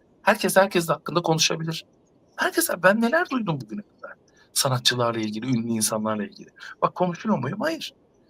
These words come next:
Üstü kapalı konu geçince konuşuyorum. Ben de bir kara kutuyum ama konuşmuyorum. Yani bir punt arıyorlardı. Öküzün altında buzağı buldular. Buzağı benim kucağıma verdiler.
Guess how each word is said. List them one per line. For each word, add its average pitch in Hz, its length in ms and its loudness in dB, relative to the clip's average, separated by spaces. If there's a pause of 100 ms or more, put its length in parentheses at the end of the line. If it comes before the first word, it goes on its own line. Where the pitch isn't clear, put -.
(140)
Üstü - 220 -4
kapalı 202 360 -4
konu 190 240 2
geçince 185 420 0
konuşuyorum. - 580 -8 (960)
Ben 110 160 8
de 120 80 2
bir 135 60 -2
kara 175 240 2
kutuyum - 320 -10 (300)
ama 110 180 0
konuşmuyorum. 196 640 -2 (680)
Yani 233 380 4 (500)
bir 262 100 -2 (260)
punt 214 320 8
arıyorlardı. 98 800 -4 (680)
Öküzün 147 300 0
altında 110 460 4
buzağı 95 460 -2
buldular. 151 580 -2 (380)
Buzağı 127 400 4
benim 123 180 -2
kucağıma 110 500 2
verdiler. - 420 -6